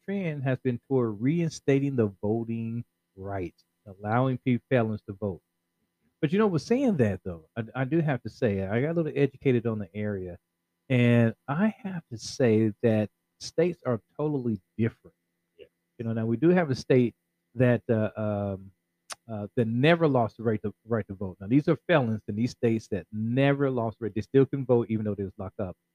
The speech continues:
Speaker 1: And that was the District of Columbia, Maine, and Vermont. So
Speaker 2: That's
Speaker 1: only
Speaker 2: it.
Speaker 1: That was it. That was it.
Speaker 2: Hmm.
Speaker 1: That's it. Now, there's, the next list is that you lost your ability to vote only while you are incarcerated.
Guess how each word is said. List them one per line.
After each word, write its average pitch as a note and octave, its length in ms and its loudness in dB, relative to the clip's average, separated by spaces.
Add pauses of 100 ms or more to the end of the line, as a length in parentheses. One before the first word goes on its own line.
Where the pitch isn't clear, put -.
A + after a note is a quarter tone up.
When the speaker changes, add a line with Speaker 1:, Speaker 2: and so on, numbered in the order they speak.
(260)
Speaker 1:
And A2+ 80 -8
that C3 80 2
was B2+ 100 -2
the A2+ 100 2
District B2+ 440 0
of A#2 180 0
Columbia, A2 640 -2
Maine, A2 600 -2 (120)
and G#2+ 200 -2
Vermont. F#2+ 380 -12 (1300)
So C3 60 6
Speaker 2:
That's A#2+ 120 4
Speaker 1:
only D#3 160 8
Speaker 2:
it. - 240 2
Speaker 1:
That C3 100 6
was C#3+ 140 8
it. F#3 200 8
That A#2 80 2
was D3 140 2
it. B3+ 160 0 (140)
Speaker 2:
Hmm. B2 120 -4 (100)
Speaker 1:
That's B2 180 -2
it. A#2 160 -2 (300)
Now, D3+ 120 6
there's, D3 280 4
the C#3+ 80 8
next F#3+ 360 4
list C3 340 4
is C3 100 -2
that B2+ 280 4 (520)
you C3+ 120 4
lost E3+ 560 4
your C#3 340 4
ability C3 500 0
to B2 80 2
vote A#2+ 360 2 (160)
only F3+ 340 0
while D#3 300 0
you D3 340 -4
are C3+ 300 0
incarcerated. C3+ 1300 2